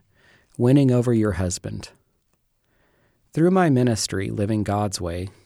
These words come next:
I put on marriage conferences across the country. In between sessions, I'll meet with people. They almost always ask me questions that are difficult to answer, and oftentimes they hope that I can fix a problem they've been experiencing for years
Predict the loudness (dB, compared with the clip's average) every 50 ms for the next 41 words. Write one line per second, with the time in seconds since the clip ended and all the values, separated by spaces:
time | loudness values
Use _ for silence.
0 | _ _ _ _ -6 -6 -6 -4 -2 0 2 2 2 2 2 2 2 0 0 -2
1 | -6 -6 -6 -6 -4 -4 -6 -6 -6 -6 -4 -4 -4 -6 -8 -10 -10 -8 -6 -6
2 | -6 -6 -6 -8 -8 -6 -4 -4 -4 -4 -6 -8 -12 -12 -14 -16 _ _ _ _
3 | _ _ _ _ _ _ _ _ _ _ -2 2 4 4 4 2 2 0 -2 0
4 | 0 0 -2 -2 -2 -4 -4 -4 -6 -6 -6 -6 -6 -4 -4 -2 0 0 0 -2
5 | -4 -6 -10 -10 -12 -12 -12 -10 -12 -14 -14 -14 _ _ -20 _ _ _ -4 -2
6 | 0 2 4 4 4 2 0 -2 -4 -2 0 2 2 2 2 0 -2 -2 -2 -2
7 | -2 -4 -4 -4 -4 -6 -6 -4 -4 -4 -4 -4 -6 -6 -4 -4 -4 -4 -4 -4
8 | -4 -4 -6 -6 -6 -8 -10 -8 -8 -8 -8 -10 -10 -8 -6 -6 -4 -6 -6 -8
9 | -8 -8 -10 -10 -14 _ _ _ -20 -20 _ _ _ -6 -2 0 2 2 2 2
10 | 0 -2 -2 0 0 0 0 0 -2 -4 -4 -2 -2 -2 -2 -2 -4 -4 -2 -2
11 | -2 -4 -6 -6 -4 -4 -4 -4 -4 -4 -6 -6 -4 -2 0 2 2 2 0 -2
12 | -4 -2 -2 -2 -2 -2 -2 -2 -4 -4 -6 -6 -4 -2 0 0 0 -2 -2 -4
13 | -4 -6 -6 -6 -6 -6 -6 -2 0 0 0 0 -2 -4 -6 -6 -8 -10